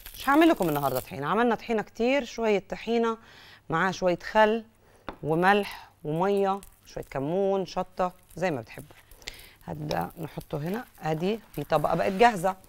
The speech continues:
ده هنشيله على جنب خلاص. قلنا هنحطه في التلاجة علشان يتماسك شوية. ننضف حوالينا. تعالوا نعمل الخلطة اللي هي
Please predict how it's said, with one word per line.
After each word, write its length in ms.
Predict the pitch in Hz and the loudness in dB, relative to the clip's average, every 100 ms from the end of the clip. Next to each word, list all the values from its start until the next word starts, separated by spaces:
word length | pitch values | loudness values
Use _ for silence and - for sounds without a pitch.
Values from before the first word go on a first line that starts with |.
| - - - - | -20 -20 -10 -4
ده 60 | 165 | -2
هنشيله 420 | 175 - 196 185 | -2 -2 0 2
على 200 | 156 156 | 2 0
جنب 220 | 175 175 | -2 -6
خلاص. 680 | - 160 185 262 - - - - _ _ - | -4 -2 0 0 -4 -12 -16 -20 _ _ -4
قلنا 180 | 180 - | -4 -2
هنحطه 360 | 180 214 - | -6 -6 -6
في 60 | - | -8
التلاجة 520 | - 180 190 247 285 | -4 2 6 6 8
علشان 380 | 330 202 185 196 | 6 6 2 -2
يتماسك 460 | 175 - 180 180 - | -2 -4 -6 -6 -6
شوية. 440 | 175 190 240 370 - - - - - - - 160 | -2 0 0 -4 -10 -18 -18 -20 -20 -20 -14 -2
ننضف 360 | 180 175 180 | 0 2 0
حوالينا. 580 | - 175 170 190 262 294 | 2 4 4 4 4 2
تعالوا 240 | 262 240 262 | 2 4 4
نعمل 260 | 269 269 | 4 2
الخلطة 640 | 220 - 262 254 277 254 202 | 0 0 -2 0 -4 -4 -2
اللي 180 | 190 | -2
هي 320 | 175 247 262 | -2 -2 -2